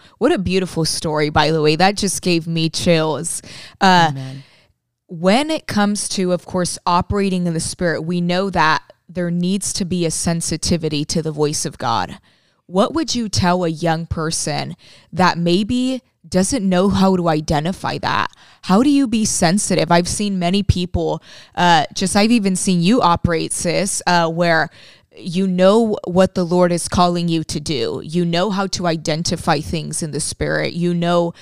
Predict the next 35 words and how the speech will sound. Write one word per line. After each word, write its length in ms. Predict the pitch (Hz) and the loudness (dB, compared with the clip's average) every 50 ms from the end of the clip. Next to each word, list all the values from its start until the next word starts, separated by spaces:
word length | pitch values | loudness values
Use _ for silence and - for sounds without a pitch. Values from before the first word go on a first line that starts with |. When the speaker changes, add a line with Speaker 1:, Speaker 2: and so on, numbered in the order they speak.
| - - - - - | -20 -20 -20 -14 -4
Speaker 1:
when 300 | - 180 190 214 262 240 | 0 2 2 4 2 0
the 80 | 269 | -2
gifts 500 | 208 160 156 - 233 339 - - - - | -4 -4 -4 -4 -4 -4 -4 -6 -10 -10
want 340 | - 160 175 180 175 160 - - _ _ _ _ | -6 0 2 2 2 2 0 -4 _ _ _ _
to 280 | - - - 185 175 - - - | -4 0 0 0 0 0 2 2
operate 640 | 175 175 170 - - 180 170 165 160 160 160 - | 4 4 4 4 2 2 2 2 0 0 -2 -4
Speaker 2:
Yes. 140 | - - _ _ - | -8 -16 _ _ -2
Speaker 1:
in 160 | 190 185 175 | -2 0 0
the 80 | 160 165 | 0 -2
spirit. 600 | - - - - 175 156 156 160 160 160 - - - - - - - | -4 -4 -4 -2 -2 0 0 0 0 0 0 -2 -6 -18 -20 -20 -6
How 200 | - - 196 247 | 0 2 2 2
would 200 | 294 349 359 254 | 4 2 2 0
you 280 | 208 185 202 220 220 | 2 0 0 2 0
say 640 | 208 - - - 214 214 226 190 160 160 165 165 - - | 0 -2 -2 0 2 4 4 4 2 2 0 -2 -2 -2
we 200 | 170 180 196 190 | -2 -2 0 0
can 180 | - 202 196 | 0 0 0
become 380 | 170 185 175 - - 190 190 190 | 0 -2 -6 -4 -2 -2 -2 -2
more 220 | 185 180 175 170 | -2 -2 -4 -4
sensitive 800 | 170 - - - 185 180 208 214 - 247 233 - - 190 165 - | -4 -4 -2 0 0 0 0 0 -2 -2 -2 0 0 -2 -2 -2
to 180 | - - 170 170 | -2 -4 -4 -4
the 80 | 160 | -4
voice 320 | 151 156 165 156 165 - - | -4 -2 -2 -2 0 -2 -4
of 100 | 170 156 | -4 -2
God, 220 | - 165 160 165 160 | 0 0 2 2 0
and 120 | 147 156 | -2 -2
how 200 | 160 170 190 247 | 0 0 0 0
can 160 | - - 262 | -2 -4 -4
we 140 | 220 208 185 | -4 -2 -2
recognize 680 | 165 160 180 196 - 190 156 - 127 113 117 - - - | 0 0 0 0 -2 -6 -6 -4 -4 -4 -4 -4 -4 -2
that? 200 | 160 151 151 - | 0 2 2 2
I 80 | - 170 | 0 0
know 120 | 175 185 | -2 -2
we 120 | 185 180 | -4 -4
touched 380 | 170 - - 190 185 - - 185 | -6 -6 -4 -4 -4 -4 -2 0
on 200 | 175 165 160 156 | 0 0 0 -2